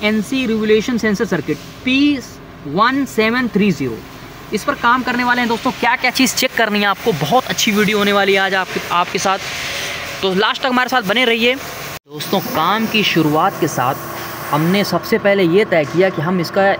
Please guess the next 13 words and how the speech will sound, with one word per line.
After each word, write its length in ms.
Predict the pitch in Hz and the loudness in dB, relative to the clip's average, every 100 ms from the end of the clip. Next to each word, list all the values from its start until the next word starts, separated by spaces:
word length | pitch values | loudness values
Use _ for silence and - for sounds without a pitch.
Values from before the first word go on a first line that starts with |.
| - | -2
speed 280 | 151 - 180 | -2 0 0
sensor 400 | - 160 151 202 | 0 0 2 0
जो 120 | 143 | 2
है 160 | 139 170 - - - - - - - | 0 0 -4 -10 -10 -10 -10 -8 -6
इसका 200 | - 175 | -2 -2
change 260 | - 185 165 | 0 0 2
करके 200 | 135 127 | 0 0
देखते 280 | 113 - | -2 -4
हैं। 100 | 110 113 - - - - | -8 -8 -10 -10 -10 -8
तो 200 | - 196 | -4 -2
speed 300 | 180 - 240 | -2 0 -2
sensor 320 | 214 226 214 240 | 0 0 0 -2
आप 300 | - 196 | 0 0